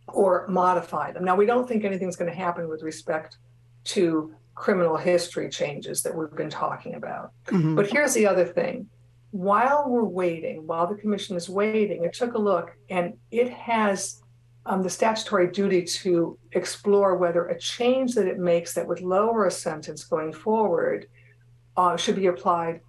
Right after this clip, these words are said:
Speaker 1: retroactively.
Speaker 2: Right.
Speaker 1: Right? So in other words, what that means is, would, uh, if the Sentencing Commission were to declare these changes retroactive, um, it means that people who are currently incarcerated who meet the criteria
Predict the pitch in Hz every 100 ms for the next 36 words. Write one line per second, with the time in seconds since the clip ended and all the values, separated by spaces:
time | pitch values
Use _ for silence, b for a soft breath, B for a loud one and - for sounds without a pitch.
0 | _ - 180 170 - 160 151 147 - -
1 | - - - 139 135 139 139 165 - 139
2 | - - 214 202 226 208 190 180 - -
3 | - _ _ 190 208 208 214 180 226 294
4 | 269 214 185 170 165 - - - _ _
5 | _ _ _ - 180 202 240 254 - -
6 | _ - 185 180 - 247 247 247 247 214
7 | 214 202 - 190 - 180 175 175 175 175
8 | 202 185 180 - - 180 175 - 170 165
9 | 175 190 214 214 - 165 165 - _ _
10 | _ _ _ - 196 180 170 - 214 214
11 | 220 220 214 180 - 220 214 196 180 -
12 | 262 254 247 202 185 190 185 180 175 165
13 | 160 160 160 _ _ _ - - 202 185
14 | 190 254 240 226 202 170 - 214 202 185
15 | 156 156